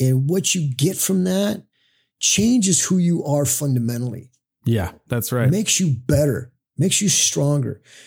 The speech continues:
Speaker 1: Can it, can it increase your capacity for love?
Speaker 2: Yeah.
Speaker 1: That's what I want because, you know, fighting and loving are, are, man, they're, they're really close in a lot of ways.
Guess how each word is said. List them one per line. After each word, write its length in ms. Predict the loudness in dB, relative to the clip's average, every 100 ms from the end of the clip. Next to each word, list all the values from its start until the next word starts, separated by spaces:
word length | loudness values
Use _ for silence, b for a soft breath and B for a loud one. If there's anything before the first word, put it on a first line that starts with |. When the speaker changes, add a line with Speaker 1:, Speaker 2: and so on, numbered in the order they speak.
| B -2
Speaker 1:
Can 140 | 0
it, 180 | 0 -2
can 160 | 0 0
it 120 | 2
increase 440 | -2 0 0 0
your 60 | 0
capacity 560 | -2 -2 0 0 0 0
for 180 | 0
love? 500 | 0 0 0 0 -2 -8 _ _ _ _ _ _ _ _ 0
Speaker 2:
Yeah. 200 | 2 4
Speaker 1:
That's 180 | 2 2
what 100 | 2
I 40 |
want 200 | 2 2
because, 260 | 2 2 2 -2 -10 _ -2
you 100 | 0
know, 240 | 2 0 -2 B B B -8
fighting 460 | -2 2 2 2
and 120 | 2
loving 240 | 2 2 0
are, 280 | 0 -2 0
are, 200 | 2 2
man, 300 | 2 2 4
they're, 200 | 4 0
they're 240 | 0 0 0
really 260 | 2 2
close 320 | 2 2 2 0
in 60 |
a 40 | -2
lot 180 | -4
of 60 | -4
ways. 420 | -4 -4 -4 -6